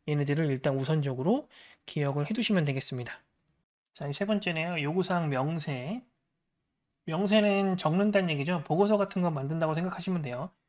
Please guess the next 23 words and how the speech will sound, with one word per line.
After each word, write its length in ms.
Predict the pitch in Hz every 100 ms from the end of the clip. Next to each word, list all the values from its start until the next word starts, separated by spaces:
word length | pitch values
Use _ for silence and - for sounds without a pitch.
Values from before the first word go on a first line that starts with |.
| _ _
이미 180 | 170 170
앞에서 500 | 143 139 175 175 165
뭔가를 380 | 151 147 165 156
도출하고 580 | 151 143 180 165 156 156
뭔가를 420 | 139 143 156 147
분석했으니까 880 | 151 147 156 196 - 196 139 180 156
이 100 | 147
분석 440 | - 160 175 180
완료된 420 | 139 147 147 151
내용들을 540 | 131 127 131 147 262 - _ _
기록을 400 | - 165 151 139
해야겠죠. 480 | 180 190 135 - 160 _ _ _ _ _ _
체계적으로 460 | - 240 240 220 208
검토, 360 | 160 165 175
평가를 420 | - 190 185 165 165
했고요. 340 | 226 147 123 - _ _ _ _ _ -
그 60 |
다음에 220 | 139 135
승인될 560 | 143 - 262 294 240 220
수 140 | -
있는 300 | 160 147 151
문서를 380 | 131 139 139 180
작성한다. 580 | 175 - 135 120 117 -